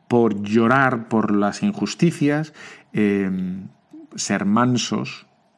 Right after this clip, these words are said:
Eso es como la, el, la condición que nos pone Jesús para heredar la tier-, la tierra prometida, ¿no? Y nos toca una parte y la otra se nos dará. Insisto,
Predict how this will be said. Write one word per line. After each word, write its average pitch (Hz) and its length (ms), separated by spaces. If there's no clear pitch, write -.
Eso 139 240
es 113 200
como 107 160
la, 104 100
el, 117 340
la 113 120
condición 104 520
que 104 120
nos 101 120
pone 101 220
Jesús 151 400
para 135 380
heredar 101 580
la 92 200
tier-, 92 320
la 90 160
tierra 92 360
prometida, 95 640
¿no? 190 240
Y 127 80
nos 107 220
toca 120 200
una 131 320
parte 156 400
y 123 140
la 113 180
otra 117 260
se 117 140
nos 92 180
dará. 80 240
Insisto, 110 640